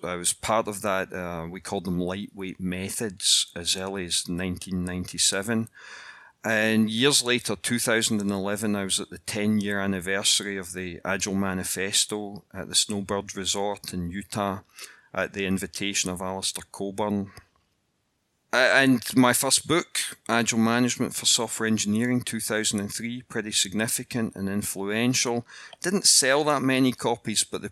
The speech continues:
people who liked it were very important people, and we're gonna come back to that in a moment.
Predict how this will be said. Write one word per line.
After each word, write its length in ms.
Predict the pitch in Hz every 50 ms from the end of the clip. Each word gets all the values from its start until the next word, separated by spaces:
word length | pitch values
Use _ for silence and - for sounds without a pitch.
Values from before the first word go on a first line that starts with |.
| - _
people 360 | - - 135 139 - 139 131
who 200 | 113 - 117 104
liked 520 | 98 90 98 98 107 117 110 - _ - -
it 220 | 139 123 - -
were 160 | - 104 95
very 320 | 90 92 104 104 104 107 95
important 600 | 90 87 - - 104 101 - - - 107 - -
people, 400 | - - 101 - - 95 90 85
and 100 | 90 92
we're 100 | 95 95
gonna 200 | 92 95 90 87
come 260 | - - - 104 98
back 240 | 92 95 95 92 - -
to 120 | - 92
that 160 | 92 87 85
in 80 | - 87
a 60 | 87
moment. 420 | 87 85 87 92 92 95 90 90